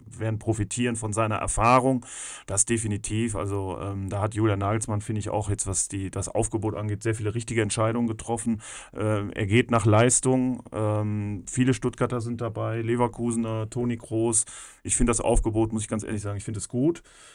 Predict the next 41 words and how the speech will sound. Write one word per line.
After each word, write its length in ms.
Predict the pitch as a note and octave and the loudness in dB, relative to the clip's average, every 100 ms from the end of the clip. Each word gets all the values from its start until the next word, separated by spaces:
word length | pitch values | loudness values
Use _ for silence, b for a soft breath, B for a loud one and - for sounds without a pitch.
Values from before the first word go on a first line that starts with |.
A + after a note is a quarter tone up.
| B | B
Äh, 180 | - G2+ | -4 -2
man 140 | G2+ G2+ | -2 2
kann 180 | A#2 | 4
jetzt 140 | B2 A2+ | 4 2
über 100 | G#2 | 0
die 80 | G2 | 2
eine 200 | A2 A2 | 2 2
oder 120 | G2 | 0
andere 180 | A2 G2+ | -2 -2
Personalie, 580 | G#2+ G2 G2+ A2+ A#2+ | -2 0 0 0 0
Stichwort 380 | A2 A2+ G#2 G2 | -2 -4 -6 -6
Hummels, 360 | A2+ B2+ A#2+ - | -4 -4 -4 -6
da 80 | G#2 | -8
kann 140 | A2+ | -6
man 100 | A2 | -6
vielleicht 280 | G#2+ G2+ - | -4 -6 -4
diskutieren, 500 | G#2 - - C3 C3+ | -6 -6 -6 -4 -4
aber 120 | G2+ | -4
insgesamt 440 | G#2+ - G2+ G#2 - | -6 -8 -4 -4 -4
ist 140 | - | -4
das 300 | G#2 - - - | -2 -2 -4 -2
absolut 600 | A2+ - A2 A#2 A#2 - | 2 2 2 -2 -4 -6
ein, 320 | G#2 G#2 G2 - | -2 0 -2 -4
ähm, 540 | G2+ G2+ G2 F#2+ F2 - | -4 -2 -4 -4 -8 -8
Leistungsaufgebot. 1500 | F#2 G#2 A#2 C3+ - G2+ - G2 F#2+ - A2 G2 A2 - - B B B B B | -4 0 2 2 0 -2 -4 -6 -6 -6 -4 -4 -4 -8 -18 B B B B B
Und, 460 | G2 G2 F#2+ - | -2 0 0 -2
ähm, 220 | G2+ G2+ F#2+ | -2 0 0
er 80 | |
hat 120 | G2+ G#2+ | 0 2
ja 60 | |
auch 80 | G2+ | 2
gesehen, 280 | - G#2 G#2 | 2 0 0
der 120 | F#2+ | 0
Teamgeist 560 | - C#3 B2+ B2 A#2+ - | 0 2 4 2 2 -4
stimmt 500 | - B2 B2 A2+ A#2 | -4 -2 -2 -2 -2
mit 260 | B2 - | -2 -2
einem 160 | A2 G#2+ | -4 -2
Toni 260 | A2+ G#2+ | -2 -2
Kroos 360 | G#2 - G#2+ A2 | -4 -4 -2 -2
als 220 | F#2+ G2+ | -4 -6
Leader. 440 | G2 A2 A2 G#2+ | -4 -2 0 0